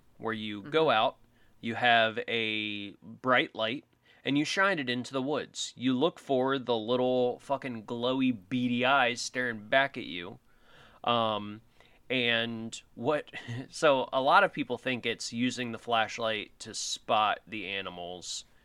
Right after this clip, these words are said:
Speaker 1: so you can track them. What a lot of people don't know is most animals, be-, they see a bright light,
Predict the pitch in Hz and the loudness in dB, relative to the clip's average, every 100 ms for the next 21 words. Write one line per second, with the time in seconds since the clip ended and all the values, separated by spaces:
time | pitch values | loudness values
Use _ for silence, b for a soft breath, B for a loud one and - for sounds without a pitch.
0 | - - 110 92 - - - - 117 107 | -16 -10 -10 -10 -14 -14 -8 0 0 0
1 | - 82 78 82 - b b b b - | -4 -12 -12 -14 -20 b b b b -8
2 | 117 107 98 151 160 151 120 95 85 101 | -4 -2 2 2 2 -4 -8 -10 -10 -8
3 | 117 - 147 151 156 160 _ _ b - | -6 -6 -4 -2 -2 -6 _ _ b -6
4 | 127 117 120 117 160 220 - - 180 185 | -4 -4 -4 0 2 0 -4 -10 -4 -2
5 | 156 113 101 101 101 - - - _ _ | -2 -4 -6 -8 -4 -4 -4 -12 _ _
6 | _ _ _ _ _ _ - 127 - 139 | _ _ _ _ _ _ -2 -2 -4 -8
7 | 127 120 - - 190 151 139 156 170 - | -6 -4 -4 0 0 0 4 6 4 -2
8 | 131 135 98 | 0 0 -2